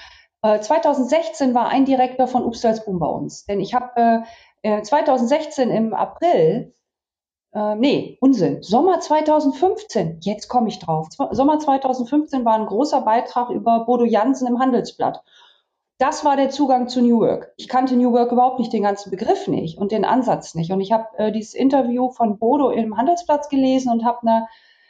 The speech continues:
ähm, einer Kundin von mir, die fantastische Konferenzen macht, ähm, in Süddeutschland davon erzählt. Und wir haben Bodo eingeladen auf die Konferenz, die ich moderiert hab. Und, äh, Bodo konnte nicht und hat uns einen seiner Direktoren geschickt. Und das war der Beginn.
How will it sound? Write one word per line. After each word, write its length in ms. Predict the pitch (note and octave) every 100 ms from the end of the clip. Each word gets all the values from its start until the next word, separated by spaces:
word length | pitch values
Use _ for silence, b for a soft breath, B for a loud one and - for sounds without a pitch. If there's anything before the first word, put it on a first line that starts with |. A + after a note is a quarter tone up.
| B -
ähm, 400 | G#3+ G#3+ G#3 F#3+
einer 260 | G3+ G3+
Kundin 360 | G3 D4 D4 C#4
von 180 | - B3
mir, 200 | B3 A#3+
die 180 | A3+ A3+
fantastische 680 | A3 G#3+ B3 - G#3 G3+
Konferenzen 680 | G#3 G3 G3 G3 C#4 C#4+ B3+
macht, 280 | B3 A#3+ A#3+ -
ähm, 460 | A#3 A#3 A#3+ A#3 b b b _
in 160 | A3+ A3
Süddeutschland 760 | A3+ A#3 A#3+ A3+ - A3 A3 G#3
davon 260 | G#3+ A3
erzählt. 520 | F3 E3+ - B3+ E4
Und 140 | A#3+ A#3
wir 140 | A#3
haben 320 | A#3 A#3 A3+
Bodo 360 | A#3 B3+ C4+ A#3+
eingeladen 640 | F#3+ B3 D4 C#4+ C#4+ C#4+ B3+
auf 340 | G3+ G#3 -
die 140 | A#3
Konferenz, 840 | A3+ F#3+ F#3+ F#3 G#3 G#4 - - _ _
die 80 | -
ich 120 | A3+
moderiert 500 | A3+ G#3+ G#3+ C4+ -
hab. 160 | F4 - b b b b b -
Und, 400 | B3 B3 B3+ A#3
äh, 100 | A3+
Bodo 280 | B3+ B3
konnte 320 | A#3+ C4+ D4+ C#4+
nicht 160 | C#4+
und 160 | C4+ A#3
hat 160 | B3+
uns 200 | A#3+ A3+
einen 280 | A3 A3+ A#3+
seiner 240 | A#3 A3+ A3
Direktoren 580 | G#3+ G#3+ - G3 G3
geschickt. 400 | E3 - D3 -
Und 100 | G3 G#3
das 200 | A#3 A#3+
war 120 | A3
der 100 | G#3+
Beginn. 480 | G3 E3 D3+ D3+